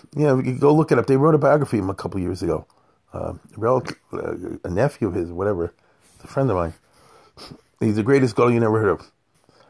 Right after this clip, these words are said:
He didn't wanna be a rav. He didn't wanna be a rosh yeshiva. You know, he ended up in Baltimore. He just sat and learned. You know, he didn't wanna start anything.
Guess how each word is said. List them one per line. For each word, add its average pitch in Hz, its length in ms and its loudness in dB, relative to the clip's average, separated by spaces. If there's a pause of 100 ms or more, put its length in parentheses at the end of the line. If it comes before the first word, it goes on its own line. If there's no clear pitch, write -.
(140)
He 170 240 2
didn't 180 240 2
wanna 208 180 4
be 202 100 0
a 190 60 4
rav. 170 320 2
He 160 80 -2
didn't 180 200 0
wanna 196 160 2
be 190 100 2
a 185 60 4
rosh 170 260 0
yeshiva. 135 300 0 (580)
You 143 60 0
know, 147 240 0 (280)
he 131 100 -4
ended 170 220 4
up 143 80 0
in 143 100 2
Baltimore. 123 600 0 (180)
He 120 140 -6
just 123 160 -4
sat 151 200 4
and 123 120 0
learned. 107 320 0 (760)
You 110 60 -4
know, 107 80 -2
he 107 160 -2
didn't 139 160 2
wanna 135 260 2
start 117 300 2
anything. 107 560 0